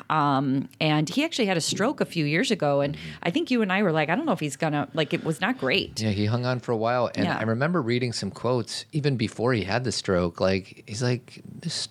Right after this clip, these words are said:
Speaker 2: doesn't have to
Speaker 1: It
Speaker 2: be a
Speaker 1: just,
Speaker 2: big
Speaker 1: it's okay.
Speaker 2: deal.
Speaker 1: Mm-hmm.
Speaker 2: It's okay."
Speaker 1: Mm-hmm.
Speaker 2: He's like, I think he was somebody who truly was okay with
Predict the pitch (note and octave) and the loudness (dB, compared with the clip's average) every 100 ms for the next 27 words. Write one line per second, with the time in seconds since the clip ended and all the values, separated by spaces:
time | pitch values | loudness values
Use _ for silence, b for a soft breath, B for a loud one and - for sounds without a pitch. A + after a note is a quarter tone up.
0 | - - B2+ A#2+ A2 A#3 A3 A#2 C#4 - | -8 -2 -2 2 2 4 2 2 2 2
1 | F4 G#3 B3+ B3+ - A#3 A3 A3+ G3 - | 2 2 2 0 0 0 2 4 2 2
2 | C3 A#2+ C3 G#3 G3 G#3 - A#2+ A#2 A2+ | 2 0 0 2 2 0 0 0 2 2
3 | - - - A#2 D3+ C#3 - - B B | -2 -8 0 2 2 -2 -6 -20 B B
4 | B - A#2+ A#2 G#2+ - G#2 G2+ G2 F2 | B -4 0 2 2 2 2 4 2 0
5 | F#2+ - - G#2+ G2 F2+ G2 F#2+ F#2 - | -4 -4 0 2 2 2 2 4 2 -2
6 | - F#2+ F#2 - F#2+ F#2 F2 E2 E2 D#2 | -2 0 0 0 2 2 2 2 0 -2